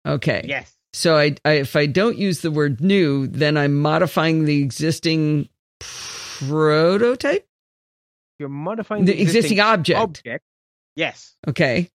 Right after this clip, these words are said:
Speaker 2: Using the functions in the prototype.
Speaker 1: Okay.
Speaker 2: So, so you have, there is a function in your prototype called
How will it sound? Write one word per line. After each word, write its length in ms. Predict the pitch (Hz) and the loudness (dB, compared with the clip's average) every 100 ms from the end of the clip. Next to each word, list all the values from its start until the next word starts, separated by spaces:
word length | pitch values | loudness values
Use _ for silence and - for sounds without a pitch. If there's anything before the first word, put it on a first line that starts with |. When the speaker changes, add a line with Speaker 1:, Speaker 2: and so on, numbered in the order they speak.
| _ - | _ -8
Speaker 2:
Using 640 | 131 196 262 240 220 190 | -2 2 2 2 2 2
the 80 | 175 | 0
functions 680 | - 214 196 - 127 120 | 2 2 0 0 0 -2
in 320 | 127 170 165 | 0 2 2
the 80 | 143 | 0
prototype. 520 | 135 160 131 - - _ _ 247 | 0 -2 -2 -8 -16 _ _ -4
Speaker 1:
Okay. 360 | 233 - 151 - _ - | -2 -2 -4 -10 _ -4
Speaker 2:
So, 140 | 151 131 | -2 -2
so 140 | - 147 | -6 -4
you 160 | 196 | 0
have, 580 | 196 202 196 175 156 135 - _ _ _ _ _ _ _ _ _ _ - | 2 4 4 2 0 -6 -18 _ _ _ _ _ _ _ _ _ _ -8
there 140 | 175 | -4
is 220 | 233 220 | -4 -4
a 120 | 202 | -4
function 500 | 175 214 208 - 147 | -2 0 0 2 2
in 120 | 143 160 | 4 4
your 140 | 151 | 2
prototype 580 | 131 165 135 135 120 117 | 0 -4 -2 -2 -2 -2
called 720 | 147 151 143 135 131 131 127 | 2 4 4 4 2 -2 -4